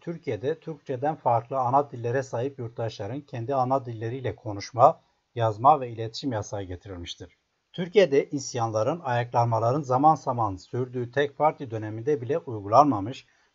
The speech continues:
dünyada faşizm rüzgarlarının estiği bin dokuz yüz otuzlu yıllarda düşünülmemiş ana dil yasağının bin dokuz yüz seksenden sonra getirilmiş olması bu dönemdeki kestirmeci ilkel politikaların başlıcalarından biridir. Raporda aynen böyle yazılıyor.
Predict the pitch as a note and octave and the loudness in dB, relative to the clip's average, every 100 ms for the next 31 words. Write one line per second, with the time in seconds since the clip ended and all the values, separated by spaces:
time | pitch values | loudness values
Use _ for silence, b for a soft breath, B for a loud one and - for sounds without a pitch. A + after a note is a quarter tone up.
0 | - A#2 A#2 A#2 F3 F3 B2 - F3 D#3 | -8 -4 -2 0 0 0 -4 -4 -6 -6
1 | A2+ G#2+ G#2 A2+ A2+ B2+ D#3 A#2+ G#2+ - | -6 -8 -6 -4 -2 -2 -2 -4 -6 -8
2 | D3+ C#3+ C3 A#2+ C#3+ A#2 G#2+ A2+ A#2 D3+ | -10 -6 -6 -6 -8 -10 -10 -12 0 2
3 | A2+ G2+ G#2+ B2 G2+ - A#2+ D3+ B2+ G#2+ | 2 -2 -6 -10 -12 -12 -4 -2 -2 -4
4 | - G#2 F#2+ B2 C#3 F3 E3 C#3+ B2+ G#2 | -10 -12 -8 -8 -8 0 0 0 -6 -8
5 | A2 F#3+ _ _ _ - D#3 D#3+ D3 D#3+ | -10 -12 _ _ _ -10 -2 -2 -2 -6
6 | D3+ C3+ A2+ A#2 A2+ D#3 D3+ B2 G2 F#2 | -6 -6 -4 -6 -4 -2 -2 -6 -8 -10
7 | F2+ A2 G#2+ D#3 F#3+ E3+ A2+ - B2+ D#3+ | -12 -12 -10 -6 -2 0 -2 -4 -8 -8
8 | _ _ _ - D3 D#3 C#3 A#2 A2 - | _ _ _ -4 -2 0 0 -2 -8 -10
9 | D#3 - A#2+ - A#2 A2 G#2+ D#3 C#3 A#2+ | -14 -8 -8 -8 -12 -10 -10 -12 -14 -14
10 | - C#3 C3+ A#2 A2 - A2 A2 C#3+ - | -8 -8 -6 -8 -8 -8 -6 -4 -6 -10
11 | - A2+ A#2 - B2+ A2 G2+ G2 A#2+ C3 | -10 -8 -6 -8 -8 -6 -6 -6 -8 -8
12 | G#2+ G2+ F2+ - _ _ _ _ _ _ | -10 -12 -16 -20 _ _ _ _ _ _
13 | _ C#3 C#3 F3 G#3+ F#3+ G3 F3+ D#3+ B2+ | _ 6 6 6 8 8 6 4 8 8
14 | G#2 F#2+ F2+ E2 | 4 0 -12 -14